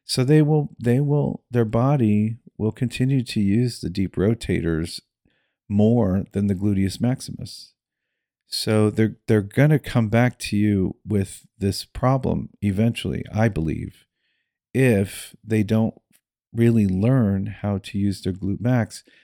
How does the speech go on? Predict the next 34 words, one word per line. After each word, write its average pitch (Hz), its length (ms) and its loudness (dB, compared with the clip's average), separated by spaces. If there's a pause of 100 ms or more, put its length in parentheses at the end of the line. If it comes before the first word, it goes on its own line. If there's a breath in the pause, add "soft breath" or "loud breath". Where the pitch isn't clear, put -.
(280 soft breath)
And 107 500 0
yes, 107 800 0 (380)
it's 107 320 -6
nice 107 400 2
if 120 160 -6
you 104 80 0
give 98 300 0
them 107 240 -2
some 98 360 -4
glute 98 400 -2
bridges 98 760 -2
and 71 220 -12 (520)
show - 220 -2
them 110 140 2
how 107 120 2
to 104 80 0
use 104 180 2
a 107 60 0
band 98 800 0 (100)
around, 98 560 -2
you 98 120 -4
know, 90 320 -2
around 92 260 -2
the 92 60 -4
mid 92 300 0
thigh 95 580 0
and 82 320 -6
bridge 101 380 0
up 90 360 -2
and 80 260 -6
out 90 360 -2
and - 280 -12
get 95 220 -6
the - 160 -16